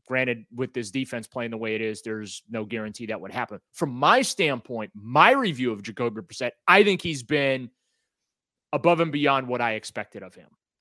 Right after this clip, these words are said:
He really has, in, in my view. Sixty-five percent completing his passes. Um, y-, you know, they're putting together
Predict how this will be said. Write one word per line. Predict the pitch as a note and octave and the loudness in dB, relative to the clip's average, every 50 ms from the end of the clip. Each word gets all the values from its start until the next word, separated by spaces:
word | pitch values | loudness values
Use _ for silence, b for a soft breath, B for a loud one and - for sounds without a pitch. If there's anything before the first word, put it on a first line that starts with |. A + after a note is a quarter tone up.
| _ _ _ _ | _ _ _ _
He | - E3 D#3+ | -8 -6 -2
really | C#3+ E3 F3 D#3+ C#3+ C3+ | 2 2 2 2 2 0
has, | C3 A#2 G#2 G#2 G2 - | 0 -2 -2 -4 -8 -10
in, | - C3 A#2 - - | -12 -12 -12 -10 -10
in | A#2+ B2 | -10 -6
my | A#2+ A#2 A2+ G#2+ | -4 -4 -4 -6
view. | F#2+ G#2 F#2 E2+ D#2+ _ _ _ _ _ | -6 -10 -16 -16 -18 _ _ _ _ _
Sixty-five | - - - - A3 - - F#3 - G3+ F#3 F3 - | -12 -8 -6 -6 -6 -6 -4 -2 2 2 2 2 0
percent | F3 - - E3+ E3 D#3+ | -4 -6 -4 -4 -4 -4
completing | - D3+ - - E3 D3+ D3 C3 B2 | -8 -10 -6 -4 -2 -2 -2 -2 -4
his | A2+ | -8
passes. | - - D#3+ D#3 D#3 D#3 D3 - D#3 D#3 D3+ D3+ C#3+ C#3 - b b b b b b b b b b - | -4 0 2 4 4 4 2 0 -2 -4 -4 -4 -4 -6 -10 b b b b b b b b b b -4
Um, | B2 B2 A#2+ A#2 A2+ A2 A2 A2 A2 _ _ _ - | 0 0 2 2 2 0 -2 -4 -10 _ _ _ -20
y-, | - - _ | -20 -20 _
you | - - - | -18 -16 -12
know, | D3+ B2 B2+ - _ - | -12 -12 -12 -12 _ -12
they're | C#3+ A2 D3 D3 C#3 | -4 -2 0 0 0
putting | - - F#3+ F3 F3+ F3+ | 0 0 0 0 0 -2
together | C3+ A#2+ A2+ C#3+ D3 D3 C#3 B2+ A#2+ A#2 | -4 -4 -2 0 0 0 0 -2 -4 -6